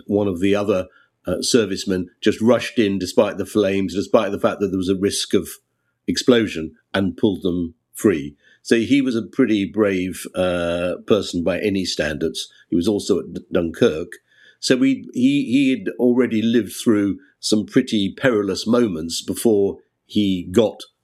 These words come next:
to the Far East. But he was in an unusual position because as a doctor,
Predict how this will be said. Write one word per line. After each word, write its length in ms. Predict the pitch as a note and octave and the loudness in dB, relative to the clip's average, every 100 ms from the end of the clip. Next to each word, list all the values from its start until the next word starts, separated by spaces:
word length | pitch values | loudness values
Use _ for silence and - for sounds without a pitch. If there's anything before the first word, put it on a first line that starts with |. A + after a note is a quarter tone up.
| _ - | _ -2
to 380 | F2+ F2 E2+ E2 _ _ _ _ | 0 2 -2 -8 _ _ _ _
the 40 | - | -2
Far 340 | - F#2+ F2+ | 0 0 0
East. 360 | D2 - - - _ | -4 -8 -10 -14 _
But 220 | - - - _ _ | 0 0 -10 _ _
he 320 | - B2 C3 D3+ | -6 0 2 2
was 160 | B2+ | 0
in 100 | B2 | 0
an 160 | A#2 A#2+ | 0 2
unusual 500 | B2+ C3 D3 G#2 F#2 | 2 4 2 0 -4
position 420 | G#2 F2 F2+ G#2 | -4 -2 -2 -2
because 280 | F#2+ A2+ G2 | 0 0 0
as 100 | F#2+ | -2
a 140 | A2 | -2
doctor, 540 | - C#3+ - - - | 2 0 0 -4 -4